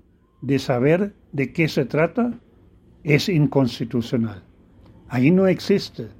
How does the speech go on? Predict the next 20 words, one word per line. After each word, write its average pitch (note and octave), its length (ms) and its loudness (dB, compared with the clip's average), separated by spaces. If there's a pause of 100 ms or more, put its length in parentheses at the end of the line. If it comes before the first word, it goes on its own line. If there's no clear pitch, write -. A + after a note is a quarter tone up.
(320)
información B2+ 960 0 (280)
reservada. A2+ 640 -4 (1600)
Bajo D3 320 4
el D#3 120 4
pretexto A3 600 0
de G3 140 4
alguna G3 500 2
investigación, F3+ 960 2
por C#3+ 200 -2
cierto, G3 600 -4
no D#3 360 2
definida, D#3+ 640 -4 (800)
robar D3+ 600 4 (200)
a D3 120 -6
un E3+ 260 0
periodista E3+ 720 -2
información D#3+ 1000 0 (320)
sobre C#3+ 340 4
sus B2 240 -6
fuentes F3+ 680 -2